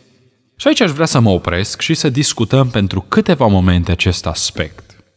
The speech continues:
Oare cum poate ascultarea mea față de părinți îmbunătăți calitatea vieții mele? Eu v-aș propune cel puțin două aspecte.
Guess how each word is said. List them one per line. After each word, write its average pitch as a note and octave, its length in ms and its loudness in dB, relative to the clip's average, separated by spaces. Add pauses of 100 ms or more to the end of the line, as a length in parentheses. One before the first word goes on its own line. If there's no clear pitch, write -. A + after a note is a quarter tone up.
(580)
Oare E3+ 200 4
cum E4 240 0
poate C3+ 420 0
ascultarea D3+ 640 -2
mea A2 220 0
față - 280 -4
de G#2 100 2
părinți E2+ 760 -2
îmbunătăți A#2 580 0
calitatea G2+ 540 -2
vieții F2+ 360 -6
mele? D#2+ 420 -14 (840)
Eu B3 100 -2
v-aș G#3+ 160 0
propune C3+ 380 -2
cel F3+ 200 -2
puțin A#2+ 300 -4
două F#2 180 0
aspecte. - 580 -8